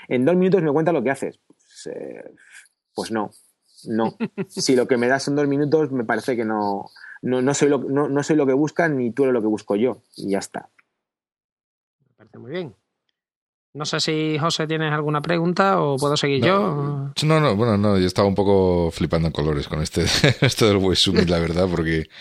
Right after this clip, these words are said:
Speaker 3: la verdad es que pa-, pa-, parece que prácticamente necesitas pedir un préstamo para,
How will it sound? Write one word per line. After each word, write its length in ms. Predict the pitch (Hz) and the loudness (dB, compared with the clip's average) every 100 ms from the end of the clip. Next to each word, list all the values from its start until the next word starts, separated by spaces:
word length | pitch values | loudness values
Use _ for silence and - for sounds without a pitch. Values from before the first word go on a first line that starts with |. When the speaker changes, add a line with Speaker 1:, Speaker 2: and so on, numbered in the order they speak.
| - - - | -20 -14 -2
Speaker 3:
la 80 | 85 | 2
verdad 160 | 92 | 2
es 60 | 90 | 2
que 100 | 104 | 0
pa-, 220 | 90 101 | 0 -2
pa-, 200 | - 92 | -2 0
parece 220 | 87 90 | 0 0
que 60 | 95 | 0
prácticamente 420 | 92 98 98 98 | 2 2 2 2
necesitas 260 | 95 95 - | 2 2 2
pedir 180 | 101 95 | 2 2
un 140 | 95 | 2
préstamo 520 | - 101 - 92 92 | 2 2 4 2 2
para, 360 | 90 87 87 85 | 2 2 2 2